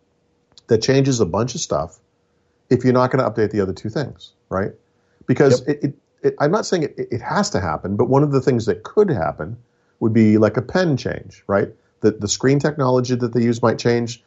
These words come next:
Speaker 1: the pen might change, both
Speaker 2: Mm-hmm.
Speaker 1: might change. And you would wanna do that across all three because you don't want someone to come into the store and then have to fill out a flow chart to figure out what pen they need, right?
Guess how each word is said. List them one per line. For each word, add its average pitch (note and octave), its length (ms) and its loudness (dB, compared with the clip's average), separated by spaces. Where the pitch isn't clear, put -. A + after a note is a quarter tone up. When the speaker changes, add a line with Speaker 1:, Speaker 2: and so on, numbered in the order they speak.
Speaker 1:
the - 80 -10
pen A#2 280 0
might A#2 220 2
change, A2+ 540 0
both A2 180 6
Speaker 2:
Mm-hmm. A2 80 2
Speaker 1:
might D2 200 -4
change. - 180 -16
And B2+ 120 -2
you D3+ 80 0
would F#3 140 4
wanna E3+ 220 4
do C#3+ 140 6
that C3 160 6
across A2 320 0
all G2 140 2
three C#3 280 0
because G2 420 -2
you B2 120 2
don't C3+ 180 4
want A#2+ 200 2
someone A2+ 240 -2
to - 40 -12
come A2 140 -2
into G2+ 140 0
the F2 120 -6
store F#2 520 0
and G#2+ 80 -4
then G#2 100 0
have G#2 180 2
to - 80 -6
fill A2 180 4
out F#2 80 0
a G2 40 -6
flow A#2 260 2
chart F#2 240 -4
to G2 60 -14
figure F#2+ 180 -4
out E2 60 -2
what F2 160 -8
pen A#2 220 -4
they D2+ 100 -6
need, - 220 -10
right? F#2 260 -2